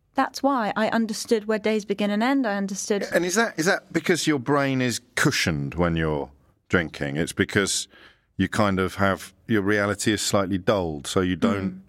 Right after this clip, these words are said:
Speaker 2: let yourself, 'cause this brain you've clearly got, this, this
Speaker 1: Yeah.
Speaker 2: turbocharged brain, you would be putting it constantly in third and never letting it go into fifth?
Speaker 1: It, I have to say, it wasn't, it wasn't drink. Drink was not my primary. God, all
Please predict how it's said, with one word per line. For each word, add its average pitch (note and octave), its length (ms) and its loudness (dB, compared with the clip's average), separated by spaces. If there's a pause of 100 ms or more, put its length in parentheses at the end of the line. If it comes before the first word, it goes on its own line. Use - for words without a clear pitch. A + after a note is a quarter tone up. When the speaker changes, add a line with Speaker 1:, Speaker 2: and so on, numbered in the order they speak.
(140)
Speaker 2:
let G#2 220 2
yourself, F#2 420 0
'cause G2 140 0
this G2 100 0
brain G#2+ 300 0
you've F2+ 180 -4
clearly F2 280 0
got, E2+ 340 -2
this, D#2+ 180 -6
this G2 140 2
Speaker 1:
Yeah. G2 140 2
Speaker 2:
turbocharged F2+ 760 0
brain, E2+ 340 0
you F2+ 140 0
would F2+ 140 -2
be G2 100 0
putting G2 340 0
it - 180 -4
constantly G2+ 440 -2
in G2 80 0
third G2+ 340 0
and F2+ 100 -2
never F#2+ 180 0
letting G2 220 0
it G2+ 120 -2
go G#2 100 0
into G2+ 200 -4
fifth? C3+ 320 -2
Speaker 1:
It, - 280 -10
I - 60 -6
have B3+ 140 2
to A3+ 100 -4
say, G#3+ 140 0
it G3 100 -2
wasn't, A#3 320 -4
it G#3+ 100 0
wasn't G#3 320 -4
drink. A3 380 0
Drink B3 240 0
was A3+ 100 -2
not A#3 160 -2
my A3 120 2
primary. G3 640 0
God, G3+ 200 0
all - 80 2